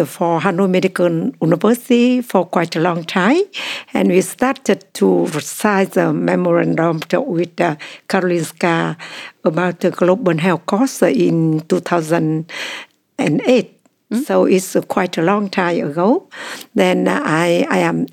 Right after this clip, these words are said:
Speaker 1: I have been, uh, being the, uh, coordinator of the course, uh, and it's a very nice time for me to work with Karolinska. And I used to be the P H D student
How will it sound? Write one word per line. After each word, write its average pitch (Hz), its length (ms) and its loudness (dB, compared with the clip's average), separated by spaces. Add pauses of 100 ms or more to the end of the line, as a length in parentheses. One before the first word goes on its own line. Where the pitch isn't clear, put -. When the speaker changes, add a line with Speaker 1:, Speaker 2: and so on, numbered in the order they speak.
Speaker 1:
I 180 80 0
have 180 360 -2
been, 170 480 0 (480)
uh, 165 920 -2 (680)
being 196 480 4 (100)
the, 160 340 0 (240)
uh, 165 140 0
coordinator 180 800 0
of 170 340 -2
the 160 80 -2
course, 247 480 -4
uh, 180 160 0 (460)
and 160 200 0
it's 165 240 0
a 170 60 2
very 180 260 2
nice 196 300 2
time 180 340 -2
for 160 220 -4
me 202 340 4
to 208 180 -2
work 180 420 -2
with 170 200 -4
Karolinska. 160 800 -2 (560)
And 180 180 2
I 180 240 0
used 233 480 0
to 175 120 2
be 180 240 4
the 170 180 0
P 190 220 4
H 214 180 2
D 190 160 4
student 196 560 2